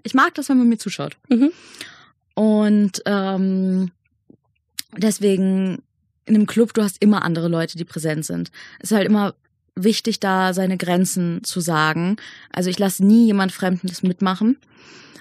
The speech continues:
Speaker 1: Und, ähm, Zuschauer sind okay, wenn man vorher abspricht, kann ich zuschauen, dann sagt man ja oder nein, je nachdem,
Speaker 2: Mhm.
Speaker 1: wie der Vibe ist.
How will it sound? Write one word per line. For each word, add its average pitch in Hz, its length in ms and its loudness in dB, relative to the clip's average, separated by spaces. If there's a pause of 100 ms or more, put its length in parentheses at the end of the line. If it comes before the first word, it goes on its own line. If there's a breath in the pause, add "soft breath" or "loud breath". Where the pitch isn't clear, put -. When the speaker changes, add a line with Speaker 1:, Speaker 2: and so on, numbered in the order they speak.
(160 loud breath)
Speaker 1:
Und, 190 580 2
ähm, 180 460 0
Zuschauer 196 600 0
sind 180 380 0
okay, 294 340 0
wenn 214 140 2
man 185 200 0
vorher 185 320 -2
abspricht, 220 440 -4
kann 190 160 0
ich - 100 -10
zuschauen, 277 380 -2
dann 196 260 -4
sagt 185 300 -4
man 170 160 0
ja 175 160 0
oder 180 120 -4
nein, 285 220 2
je 220 80 2
nachdem, 190 240 -2
Speaker 2:
Mhm. 202 40 -2
Speaker 1:
wie 185 60 -2
der 175 140 -4
Vibe 202 280 0
ist. - 200 -4